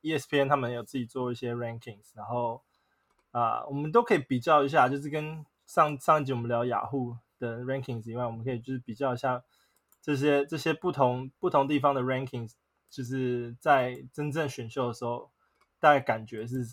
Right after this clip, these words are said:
是怎么样吧。那，呃，因为，因为还有，我们现在还有两分钟之后开始，我们，我们先，先聊一下那个什么two K，two Krankings好了，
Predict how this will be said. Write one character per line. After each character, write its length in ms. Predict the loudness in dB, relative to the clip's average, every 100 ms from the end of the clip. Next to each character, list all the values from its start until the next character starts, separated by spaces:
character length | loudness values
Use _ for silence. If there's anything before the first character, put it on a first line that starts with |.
| -12
是 180 | -16 -12
怎 120 | -10
么 60 | -12
样 180 | -14 -16 -12
吧。 160 | -14 -14 _ _ _
那， 300 | -2 2 2 0
呃， 720 | -2 0 2 0 0 -4 -10 -16 _
因 120 | -2
为， 60 | -2 -2 -8
因 100 | 0
为 60 | 0
还 200 | 4 6
有， 520 | 8 6 4 -2 -8 -16 _
我 60 | -14
们 60 |
现 120 | -4 2
在 20 |
还 100 | 4
有 300 | 4 0 -6 -16 _ _ _ _
两 180 | -6
分 200 | -4 -4
钟 200 | -2 -2
之 60 | -2
后 100 | -4
开 200 | -4 -8
始， 120 | -8 -10
我 100 | -10
们， 100 | -10
我 80 | -10
们 80 | -4
先， 260 | -4 -4 -10 _ _ _
先 220 | -2 4
聊 200 | 8 8
一 40 | 8
下 200 | 6 6
那 120 | 4
个 80 | -2
什 140 | -6
么 320 | -10 -12 -16 -20 _ _ _ _ -4
two 180 | 0
K，two 520 | 2 4 2 0 -2 2
Krankings 680 | 4 4 4 2 -2 -4 -2
好 100 | -2
了， 160 | -4